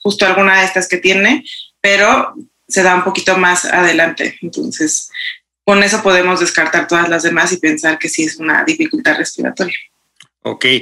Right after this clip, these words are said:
Speaker 2: sí, bueno, y lo que mencionaste, ¿no? O sea, el líquido amniótico es claro.
Speaker 1: Exacto.
Speaker 2: O sea, y que es en pas-, en, en niños que son post término.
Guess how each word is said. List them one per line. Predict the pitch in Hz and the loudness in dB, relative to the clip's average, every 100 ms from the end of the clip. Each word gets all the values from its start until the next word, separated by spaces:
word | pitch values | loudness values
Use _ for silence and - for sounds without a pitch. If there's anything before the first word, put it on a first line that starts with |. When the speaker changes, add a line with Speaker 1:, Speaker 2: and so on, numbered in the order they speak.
| - - | -4 -6
Speaker 2:
sí, | - 196 175 | 0 2 4
bueno, | 196 175 | 4 4
y | 147 | 4
lo | 135 | 4
que | 147 | 2
mencionaste, | 127 123 127 131 190 190 127 | 2 2 0 0 0 0 2
¿no? | 135 156 | 4 2
O | |
sea, | - 123 120 120 | 2 2 2 0
el | 123 | -2
líquido | 139 165 | 0 0
amniótico | 123 123 127 - - 113 | 0 0 -2 -4 0 2
es | 110 - | 0 0
claro. | 143 160 95 - _ _ _ _ _ _ _ | 0 0 -4 -14 _ _ _ _ _ _ _
Speaker 1:
Exacto. | 180 - 165 127 | -4 -2 -6 -6
Speaker 2:
O | |
sea, | - 120 117 - | -2 0 0 0
y | 127 120 | -2 2
que | 131 | 0
es | 131 - | 0 -2
en | 123 120 120 | -4 -4 -4
pas-, | 110 | -6
en, | - 113 110 117 | -4 -2 -2 -4
en | 107 110 113 | -4 -4 -4
niños | 123 127 131 131 | -4 -4 -4 -4
que | - | -6
son | - 110 110 | -4 -4 -4
post | 104 | -4
término. | 127 117 104 82 | -2 -2 -4 -6